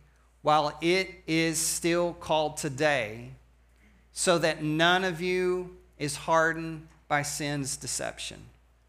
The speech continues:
Encourage each other daily. In other words, it's our responsibility to encourage each other daily.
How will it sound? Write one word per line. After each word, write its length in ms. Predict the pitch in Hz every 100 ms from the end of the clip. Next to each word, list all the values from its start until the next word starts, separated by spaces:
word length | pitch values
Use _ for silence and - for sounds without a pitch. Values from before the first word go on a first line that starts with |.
| _ _ _ _ _ _ _ _ _ _ -
Encourage 680 | 190 185 - 220 240 226 165
each 200 | 185 202
other 240 | 180 175
daily. 540 | 151 156 156 113 - - _ _ _ _ _ _ _ _ _ _ -
In 140 | 170
other 300 | 214 277 247
words, 640 | 220 226 226 226 180 - - _ _ _ _ _ _
it's 220 | 190 196 202
our 340 | 208 226 269
responsibility 1200 | 254 - 240 233 - 196 196 226 214 165 165 165
to 260 | - 180
encourage 840 | 190 180 - 196 190 156 123 107 - -
each 240 | 160 156 190
other 440 | 175 143 120 120 - _ _ 123
daily. 540 | 165 160 160 117 104